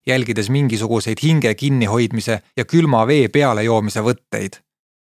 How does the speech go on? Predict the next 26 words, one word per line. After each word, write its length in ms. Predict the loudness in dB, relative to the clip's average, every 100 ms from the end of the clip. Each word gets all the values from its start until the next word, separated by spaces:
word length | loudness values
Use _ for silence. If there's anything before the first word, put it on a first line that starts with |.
| _ _ _ _ _ -2
Maitse 360 | 0 0 0 0
oli 560 | 2 2 2 0 -2 _ _ -2
kole. 440 | 0 2 0 -4 -8 -16 _ _ _
No 160 | -2 0
selline 280 | 2 0 0 0
keemiline, 640 | 2 2 2 2 0 0
nagu 220 | 0 0
mingit 420 | 0 0 -2 -6 -4
värvilahustit 840 | -2 0 0 0 -2 -6 -10 -4
jooks. 380 | -4 -4 -10 -18 _ _ _ _ _ _ _ _
Jõle 300 | 4 4 4
loll 240 | 2 2 2
tunne 360 | 4 4 2 0
oli 160 | -2
ka. 320 | 0 2 2 -2 _ _ -6
Suu 240 | 2 4
on 80 | 4
mingit 300 | 0 -2 0
vedelikku 500 | 0 0 -2 -4 -4
täis 320 | -2 -2 -2 -4
ja 100 | -2
see 160 | -2
näib 200 | 0 0
juba 260 | -2 0 0
minema 520 | 0 0 0 0 0 2 2
auravat. 540 | 2 0 -4 -10 -20